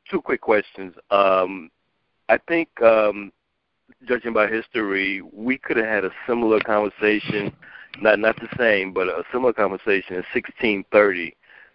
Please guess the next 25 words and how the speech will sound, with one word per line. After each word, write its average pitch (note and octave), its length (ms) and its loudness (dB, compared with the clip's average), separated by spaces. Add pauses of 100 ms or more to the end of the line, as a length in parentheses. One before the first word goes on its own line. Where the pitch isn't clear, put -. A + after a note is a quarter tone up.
about F2+ 400 2
racism, F2 840 -4
and F2+ 340 -2 (260)
seventeen G2+ 440 0
thirty, F#2 360 -2 (140)
eighteen G2 420 -2
thirty, F#2+ 360 2
nineteen F#2+ 500 0
thirty, F#2+ 300 0
and F#2 100 -10
tw-, - 200 -8
and F2 180 -8
twenty G2 300 0
thirteen. F2+ 600 0 (680)
And G2 360 4
my, G#2 260 2 (140)
my G2+ 260 2
first A#2 220 -2
question G2+ 480 -4
to G#2 80 -10
you G#2 380 -2
is, F2+ 380 0 (140)
judging A2 300 2
by F#2+ 180 2
history, F2+ 680 -4